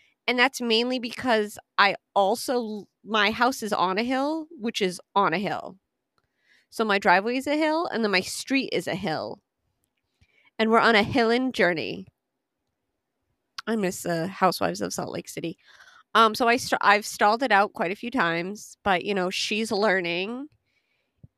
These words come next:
And I'm getting pretty good at transitioning from, like, first to second, second to third, third back down to first when you, like, come to a full stop. I am getting good at going from stop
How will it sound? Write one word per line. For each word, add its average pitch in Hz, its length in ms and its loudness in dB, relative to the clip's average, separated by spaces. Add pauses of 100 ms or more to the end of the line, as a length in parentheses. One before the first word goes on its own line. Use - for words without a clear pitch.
And 208 400 2
I'm 220 160 2
getting 294 420 0
pretty 233 540 -2
good 220 360 2
at 175 200 4 (100)
transitioning 214 880 -6
from, 202 280 -4
like, 185 360 -6
first 214 380 -6
to 196 80 -12
second, 190 460 -4
second 175 300 -8
to 170 60 -8
third, 202 520 -4
third 175 440 -2
back 175 240 -4
down 160 220 -10
to - 80 -18
first 208 460 -8
when 175 100 -12
you, 165 140 -12
like, 147 200 -10 (120)
come 185 240 -8
to - 140 -16
a 180 80 -12
full 135 220 -16
stop. 233 640 4 (800)
I 214 300 4
am 240 300 0
getting 262 300 -4
good 220 280 -6 (160)
at 190 420 -2
going 196 360 -4
from 190 320 -8
stop 190 600 0